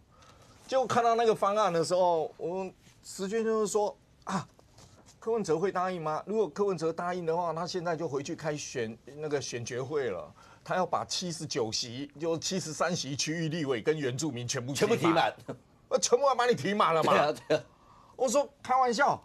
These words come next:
Speaker 1: 因为还没有截止登记，他们马上明天就，今天下午就给你开了，提了七十九个来比啊。
Speaker 2: 嗯。
Speaker 1: 我觉得这个方案真的是让我觉得有点荒谬啦，<laughs> 有点荒谬哦。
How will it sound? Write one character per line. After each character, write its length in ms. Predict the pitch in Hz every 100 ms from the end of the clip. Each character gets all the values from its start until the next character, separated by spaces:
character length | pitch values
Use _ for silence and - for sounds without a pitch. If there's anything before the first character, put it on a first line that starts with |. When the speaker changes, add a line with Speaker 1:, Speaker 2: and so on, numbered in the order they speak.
| - _ _ _
Speaker 1:
因 120 | 254
为 120 | 277 247
还 160 | 208
没 100 | 233
有 140 | 277 226
截 220 | 208 214
止 100 | 196
登 180 | 226 233
记， 140 | 233
他 100 | 226
们 100 | 247
马 200 | 254 185
上 160 | 180 240
明 160 | 196
天 200 | 214 240
就， 140 | 247 226 - -
今 160 | 240
天 140 | 226 240
下 180 | 269 214
午 80 |
就 80 | 175
给 100 | 220
你 80 | 202
开 220 | - 202
了， 100 | 196
提 200 | 156 160
了 80 | 190
七 200 | 185 196
十 120 | 147
九 140 | 139 113
个 120 | 127
来 140 | 123
比 200 | - 104
啊。 120 | 87 80
Speaker 2:
嗯。 240 | 147 117 - - -
Speaker 1:
我 100 | 226
觉 100 | 285
得 80 | 285
这 120 | 285
个 120 | 277
方 220 | 208 254 269
案 220 | 269 214
真 220 | 240 247
的 220 | 233 208
是 300 | 180 226 226
让 160 | 226 208
我 100 | 156
觉 160 | 175
得 100 | 190
有 140 | 196 190
点 180 | 170 117
荒 300 | - 170 160
谬 500 | 170 170 160 85 57
啦， 220 | 52 - -
<laughs> 40 |
有 220 | 123 180
点 200 | 208 139
荒 260 | - 170 175
谬 340 | 180 180 135
哦。 320 | 78 71 -